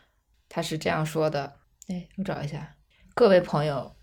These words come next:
请控制你自己阳的时间。如果你十一月，十二月十七号以后阳，你就会错过圣诞节。如果你十二月二十号到一月一号阳，你就会遗憾地错过元旦。如果你一月十五到三十号阳，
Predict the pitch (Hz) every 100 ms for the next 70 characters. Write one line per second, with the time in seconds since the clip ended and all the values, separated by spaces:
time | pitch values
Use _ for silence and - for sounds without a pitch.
0 | _ _ - - 180 170 202 170 160 156
1 | 147 143 156 139 139 117 143 151 151 135
2 | 131 135 135 190 - _ _ - - -
3 | 160 180 196 160 156 143 156 170 - -
4 | 165 175 175 156 - 160 156 196 196 160
5 | 147 151 170 143 120 127 - - - -
6 | - 151 156 151 156 - 165 143 147 160
7 | 143 139 143 - - - _ - - 160
8 | 165 165 151 - 156 165 165 196 175 160
9 | 156 156 156 190 175 185 180 160 139 139
10 | - - - - 160 160 165 170 160 160
11 | 175 160 156 151 147 135 147 170 160 -
12 | - - - 165 170 185 156 175 208 175
13 | 190 165 151 156 196 202 175 143 123 113